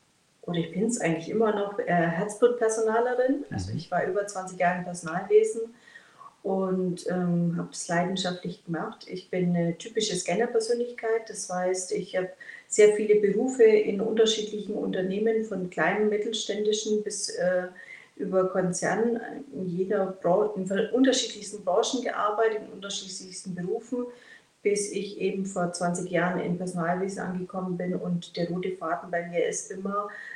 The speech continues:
Speaker 1: äh, mit Menschen. Also ich brauche Menschen um mich herum. Ich, ich liebe es, ähm, mich mit anderen Menschen auszutauschen, auch zu lernen. Und, ähm, bei mir war es auch so,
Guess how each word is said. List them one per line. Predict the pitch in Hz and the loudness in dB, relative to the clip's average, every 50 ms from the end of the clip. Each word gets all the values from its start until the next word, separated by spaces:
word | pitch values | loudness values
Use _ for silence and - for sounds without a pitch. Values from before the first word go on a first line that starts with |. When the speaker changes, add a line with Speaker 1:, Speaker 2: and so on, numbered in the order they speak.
| - - | -12 -8
Speaker 1:
äh, | - 202 196 196 196 190 | -6 -4 -4 -2 -2 0
mit | 190 208 208 - - | 0 0 0 2 2
Menschen. | 170 156 165 170 - - - 156 151 170 170 _ _ - | 2 2 2 2 0 -2 -4 -4 -6 -8 -10 _ _ -12
Also | - 175 - - | -10 -10 -10 -10
ich | - - | -10 -8
brauche | - 190 190 175 | -8 -4 -2 0
Menschen | 170 175 202 220 220 - 240 | 0 0 0 -2 -2 -2 0
um | 214 214 214 | 0 2 2
mich | 214 214 208 - | 2 0 0 0
herum. | 214 208 214 208 - | 0 0 0 0 -2
Ich, | - - - - - 175 175 185 - - - - - - _ _ _ _ _ _ _ _ _ _ _ _ _ _ _ _ _ _ _ _ | -2 -4 -6 -6 -6 -6 -6 -6 -8 -14 -20 -20 -20 -20 _ _ _ _ _ _ _ _ _ _ _ _ _ _ _ _ _ _ _ _
ich | - - - - - | -20 -20 -18 -14 -12
liebe | 196 226 233 - 233 | -10 -2 2 4 4
es, | 220 208 220 226 226 - - - - | 4 6 4 4 4 2 -2 -2 -2
ähm, | 208 202 208 208 202 208 208 214 214 208 - - - - - - - _ | 0 0 0 -2 -2 -2 -4 -4 -4 -6 -8 -14 -20 -20 -20 -20 -20 _
mich | - 214 208 208 214 | -4 -4 0 4 6
mit | 214 208 190 | 6 6 6
anderen | - 185 196 190 208 208 196 | 6 4 4 6 6 6 6
Menschen | 185 185 190 - - - | 4 2 0 -2 -2 -2
auszutauschen, | - 160 185 214 214 - - 220 - - 214 214 214 226 233 233 - 254 240 247 | 0 0 0 0 0 0 -4 -6 -6 -4 -2 0 2 2 2 0 0 0 -2 -2
auch | 240 - 185 175 - | -2 -2 -4 -6 -6
zu | - - 175 | -6 -2 0
lernen. | 170 175 175 185 196 214 247 262 269 269 262 | 2 2 2 2 2 2 4 6 6 4 4
Und, | - 196 196 196 190 - - | 2 0 -2 -2 -2 -2 -2
ähm, | - 190 190 190 190 | -2 -2 0 0 0
bei | 185 190 185 | 0 0 0
mir | 185 190 202 202 | 2 0 0 0
war | 196 190 190 190 | 0 2 2 0
es | 190 - | 0 -2
auch | - 185 180 | -6 -8 -8
so, | - - - 190 202 214 214 | -8 -6 -4 0 0 0 0